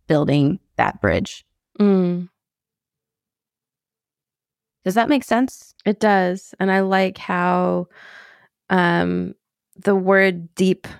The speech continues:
Speaker 2: relationships kind of, or, like, deep joy kind of gets us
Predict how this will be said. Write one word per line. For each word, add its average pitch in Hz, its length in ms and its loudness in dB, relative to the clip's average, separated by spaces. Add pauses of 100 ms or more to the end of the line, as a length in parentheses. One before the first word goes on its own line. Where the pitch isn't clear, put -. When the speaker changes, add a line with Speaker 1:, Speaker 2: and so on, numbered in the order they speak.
(140)
Speaker 2:
relationships - 1000 -2
kind 160 300 0
of, 160 380 -4
or, 160 220 2 (100)
like, 156 420 -4
deep 165 320 -2 (160)
joy 98 600 0
kind 165 200 0
of 156 100 -4
gets 160 280 -2
us 156 380 -4